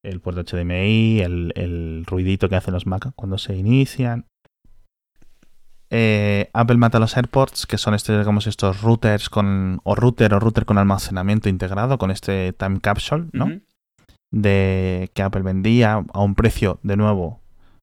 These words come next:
Speaker 1: que la gente se preguntaba, "¿pero quién se va a gastar doscientos euros en un router?". Que no.
Speaker 2: <laughs>
Speaker 1: A lo mejor no es para ti. Yo qué sé, ¿vale?
Speaker 2: Sí, sí, sí, claro.
Speaker 1: <laughs> En fin, y se une un montón de una retaila de productos que Apple, eh, pues con,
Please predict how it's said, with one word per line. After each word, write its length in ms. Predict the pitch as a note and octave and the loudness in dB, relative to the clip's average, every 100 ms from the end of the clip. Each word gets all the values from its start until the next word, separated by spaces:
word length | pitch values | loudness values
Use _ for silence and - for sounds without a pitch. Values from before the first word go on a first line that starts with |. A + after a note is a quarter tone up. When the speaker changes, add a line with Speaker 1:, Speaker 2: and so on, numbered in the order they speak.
| _ | _
Speaker 1:
que 80 | - | -2
la 80 | G2 | -2
gente 320 | - A2 G#2+ | 2 2 2
se 140 | - G2+ | -2 -2
preguntaba, 440 | - F#2+ F#2+ F#2 | -2 -4 -4 -6
"¿pero 160 | F#2+ F#2 | -8 -4
quién 200 | A#2+ D#3 | -2 -2
se 140 | - | -2
va 60 | D#3+ | -6
a 40 | |
gastar 440 | D3 - D3+ D3 _ _ | -6 -4 -4 -6 _ _
doscientos 760 | A3+ A#2 A2+ - D3+ D3+ C#3+ D3 | -10 -8 -8 -6 -4 -2 -2 0
euros 300 | D3+ C3+ B2+ | 0 2 2
en 60 | |
un 140 | B2+ A#2+ | 2 2
router?". 480 | D3 D#3 B2+ A#2 | 2 0 0 -2
Que 100 | - | -6
no. 260 | - - C#3+ - _ | -10 -10 -14 -20 _
Speaker 2:
<laughs> 260 | - - - _ _ _ _ - - _ _ _ - | -20 -20 -20 _ _ _ _ -20 -20 _ _ _ -4
Speaker 1:
A 80 | A#2 | 2
lo 60 | A#2 | 2
mejor 240 | - D3 | 2 0
no 80 | E3+ | 0
es 60 | |
para 200 | - C#3+ | 2 0
ti. 240 | C#3 E3+ - - - - _ _ - - - | 0 -2 -6 -14 -20 -20 _ _ -20 -14 -6
Yo 80 | C#3+ | -4
qué 100 | D#3 | 0
sé, 280 | E3+ D#3+ _ _ _ _ - | 0 -2 _ _ _ _ -2
¿vale? 300 | C#3+ F#3+ - _ _ _ - - F3+ B3+ | 0 0 -4 _ _ _ 0 6 6 6
Speaker 2:
Sí, 80 | C#3+ | 2
sí, 180 | D#3 D3+ | -4 -16
sí, 140 | B2 | -18
claro. 180 | - - - - | -18 -16 -16 -16
Speaker 1:
<laughs> 220 | - - | -18 0
En 120 | A#2 | 4
fin, 220 | A#2 B2 A2+ | 6 6 4
y 120 | A#2+ | 2
se 120 | A#2+ | 2
une 120 | A#2 | 4
un 160 | B2+ B2+ | 4 6
montón 300 | A#2+ A#2+ A#2+ | 6 4 4
de 60 | G2+ | 4
una 140 | A2 | 4
retaila 400 | A2+ G#2+ A2+ A2+ | 2 2 2 2
de 140 | G2 | 0
productos 480 | F#2 F#2 G2+ - G#2 | 0 0 0 -2 -4
que 100 | - | -2
Apple, 320 | F#2 G2 F#2+ - | -4 -2 -4 -4
eh, 420 | F#2+ F#2 F2+ F2 | -2 -2 -2 -4
pues 120 | G2 F#2 | -6 -6
con, 400 | F#2 F2+ F2 | -6 -6 -8